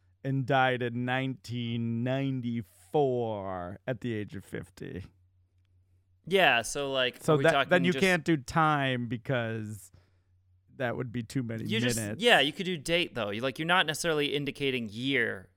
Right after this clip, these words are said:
Speaker 2: with those numbers, is my point.
Speaker 1: What would the nineteenth month be?
Speaker 2: No, it could be the first month and the ninth day. You know what I
Speaker 1: Mm.
Speaker 2: mean? I don't know. There's something going on there,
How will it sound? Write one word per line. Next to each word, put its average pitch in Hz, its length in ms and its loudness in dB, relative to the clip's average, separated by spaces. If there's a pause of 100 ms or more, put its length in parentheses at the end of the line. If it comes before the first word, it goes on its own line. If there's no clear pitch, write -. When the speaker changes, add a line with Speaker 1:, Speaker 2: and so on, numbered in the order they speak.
Speaker 2:
with 127 160 -8
those 110 260 -6
numbers, - 600 -10 (100)
is 117 160 -8
my 113 160 -6
point. - 320 -16 (760)
Speaker 1:
What 139 380 0
would 139 200 0
the 135 100 2
nineteenth 127 760 -2
month 123 380 -4
be? 87 360 -10 (1160)
Speaker 2:
No, 180 140 2
it 117 80 -2
could 127 120 -8
be 131 80 -2
the 117 100 -6
first 131 360 -4
month 120 340 -4
and 117 120 -6
the 113 40 -4
ninth 117 320 -2
day. 113 360 -2
You 143 140 -4
know 156 60 0
what 160 80 0
I 165 40 2
Speaker 1:
Mm. 165 40 -2
Speaker 2:
mean? 160 120 0
I 151 140 4
don't 165 100 0
know. 123 160 0
There's 131 240 -2
something 131 680 -2 (100)
going 127 240 -2
on 123 240 0
there, - 300 -12